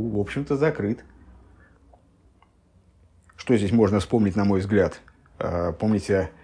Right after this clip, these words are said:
сравнение, модель, собственно, основная геометрическая, которая дана нам для того, чтобы пытаться постичь, пытаться осмыслить, прочувствовать идею Макифин и Пнемиим. Макифин —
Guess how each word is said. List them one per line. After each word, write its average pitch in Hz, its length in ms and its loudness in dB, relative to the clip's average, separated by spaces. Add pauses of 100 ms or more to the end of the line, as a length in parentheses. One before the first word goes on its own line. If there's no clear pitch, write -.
(320)
сравнение, 113 560 4
модель, 107 360 4
собственно, 95 400 -6
основная 104 420 0
геометрическая, 101 720 -2
которая 98 800 -2
дана 101 360 0
нам 113 200 -2
для 98 140 -2
того, 101 200 -2
чтобы 101 180 -8
пытаться 104 440 -4
постичь, 101 520 -8
пытаться 104 460 0
осмыслить, 95 640 -6 (180)
прочувствовать 104 680 -8 (400)
идею 110 360 2
Макифин 104 520 0
и - 180 -6
Пнемиим. 107 560 0 (640)
Макифин — 110 640 0